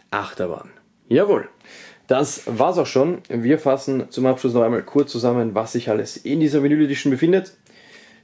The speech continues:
Die eben gezeigte Vinyl, diese Single-Vinyl mit den zwei Tracks, Hier kommt Alex und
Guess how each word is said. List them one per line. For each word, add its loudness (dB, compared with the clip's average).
Die -4
eben 4
gezeigte 0
Vinyl, 2
diese -2
Single-Vinyl 2
mit -2
den 0
zwei -2
Tracks, -2
Hier 0
kommt -2
Alex -6
und -4